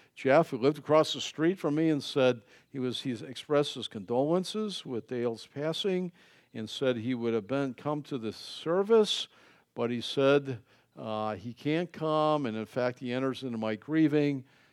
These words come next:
His wife of many years was killed in a car accident just a few months ago. And they go, "So that's what I mean. It's tentative.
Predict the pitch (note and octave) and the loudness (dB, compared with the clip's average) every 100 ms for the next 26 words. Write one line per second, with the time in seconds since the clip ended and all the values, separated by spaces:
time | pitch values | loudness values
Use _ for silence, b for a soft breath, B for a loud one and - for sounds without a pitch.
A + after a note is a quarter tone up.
0 | b A2+ F#2+ A2+ C3+ C#3+ C3 A#2+ C3 C3+ | b -8 -8 0 0 2 -2 -2 -2 -2
1 | B2 A#2+ A2 - G2+ - A#2+ A#2+ B2+ B2 | 0 -2 -2 -6 -14 -8 -4 -4 -4 -8
2 | - D#3+ A#2+ G2 F2 - F#2 A2+ - G#2+ | -6 -2 0 -2 -6 -12 -14 -14 -16 -16
3 | - A2 A#2+ B2+ C3 A2+ - F2 E2+ - | -14 -14 -12 -10 -8 -8 -10 -16 -16 -18
4 | - _ _ _ _ _ _ - A#2 A#2 | -20 _ _ _ _ _ _ -20 -20 -16
5 | B2 - - - D3+ - D#3+ F3 G#3 D4+ | -16 -18 -18 -18 -18 -16 -12 -10 -10 -10
6 | C#4+ D3 - - - A3+ D#4+ D4 A#2+ F#2 | -10 -10 -10 -12 -12 -12 -10 -10 -8 -10
7 | D2+ D2 | -14 -18